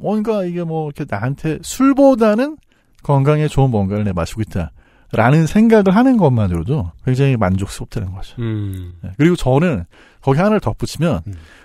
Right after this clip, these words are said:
Speaker 1: 사실은 그게 더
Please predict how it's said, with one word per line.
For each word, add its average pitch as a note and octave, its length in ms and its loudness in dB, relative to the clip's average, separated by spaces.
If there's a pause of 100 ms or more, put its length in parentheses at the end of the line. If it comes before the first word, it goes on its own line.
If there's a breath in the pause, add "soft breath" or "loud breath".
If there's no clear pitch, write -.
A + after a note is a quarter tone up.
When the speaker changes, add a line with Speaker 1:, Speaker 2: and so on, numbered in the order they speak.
(120)
Speaker 1:
사실은 F#3 540 2
그게 B2 480 2 (880 loud breath)
더 D3 360 0